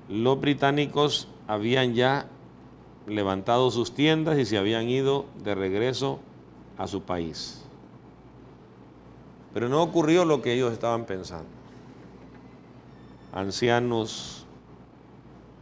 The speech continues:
ancianas, mujeres jóvenes,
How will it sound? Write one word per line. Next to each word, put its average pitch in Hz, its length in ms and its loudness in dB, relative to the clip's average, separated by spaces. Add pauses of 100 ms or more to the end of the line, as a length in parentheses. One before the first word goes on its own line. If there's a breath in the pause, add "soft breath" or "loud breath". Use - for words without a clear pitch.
(540)
ancianas, 101 960 -2 (960)
mujeres 95 460 -4
jóvenes, 104 800 -4